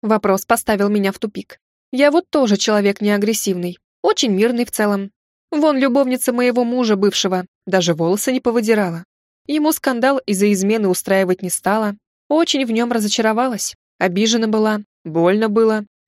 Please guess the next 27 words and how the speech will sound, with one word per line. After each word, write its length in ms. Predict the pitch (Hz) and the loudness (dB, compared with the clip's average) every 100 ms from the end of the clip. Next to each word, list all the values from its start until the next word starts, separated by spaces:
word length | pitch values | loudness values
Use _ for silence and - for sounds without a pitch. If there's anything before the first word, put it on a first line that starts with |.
| - | -4
но 160 | 233 285 | 0 2
рассталась 500 | 349 - 220 233 - | 0 0 0 0 -2
с 40 | |
ним 120 | 220 | -4
спокойно 600 | 208 196 190 180 180 202 | -2 -2 0 0 2 0
и 60 | 214 | 0
тихо. 380 | 269 254 202 - _ _ _ | -2 -4 -8 -16 _ _ _
Однако, 420 | - 196 196 202 202 | -4 0 0 2 2
если 320 | 202 202 208 | 2 2 0
меня 240 | 202 196 | 2 0
спросить: 520 | 208 - 202 202 196 - _ | 0 -4 -2 -2 -4 -8 _
"Тая, 340 | - 233 196 190 | 0 2 2 2
сделай 320 | 180 226 247 | 2 2 2
вид, 120 | 202 | 0
что 180 | - 214 | -2 -2
злишься", 440 | 226 349 - 202 - _ _ - | 2 2 0 -6 -10 _ _ -2
я 220 | 349 349 | 2 2
уж 140 | 269 | 2
как-нибудь 520 | - 240 - 220 214 214 | 0 -2 -2 -2 0 0
изображу 480 | 208 196 190 208 | 0 2 2 0
гнев. 380 | 240 214 175 - _ _ _ - | 0 -2 -4 -8 _ _ _ -2
Брови 400 | 196 247 285 269 | 4 4 4 2
нахмурить, 680 | 262 - 233 254 240 - - _ | -2 -2 -2 0 -2 -6 -14 _
голос 420 | 175 180 240 240 - | -2 2 2 2 0
повысить 640 | 220 214 220 208 - - _ | 0 2 0 -2 -8 -12 _
и 80 | 185 | -2
готово. 540 | 170 - 220 262 240 | -2 0 0 0 -2